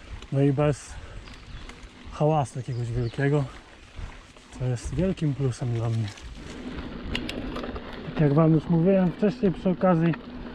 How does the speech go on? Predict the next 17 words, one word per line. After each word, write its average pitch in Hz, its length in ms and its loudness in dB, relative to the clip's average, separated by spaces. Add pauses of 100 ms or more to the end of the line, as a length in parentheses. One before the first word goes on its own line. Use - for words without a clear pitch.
(240)
omawiania 156 340 6
specyfikacji 170 840 2
Meridy, 147 440 6 (1200)
<clears throat> - 360 2
te 143 80 2
hamulce 156 580 6 (1040)
nie 135 140 0
są 139 120 2
jakieś 135 300 2
takie 147 260 2
wybitne, 143 580 4 (1040)
to 147 60 2
muszę 147 220 4
już 147 140 4
trochę 160 260 4
uważać, 151 440 4
tak 139 120 -2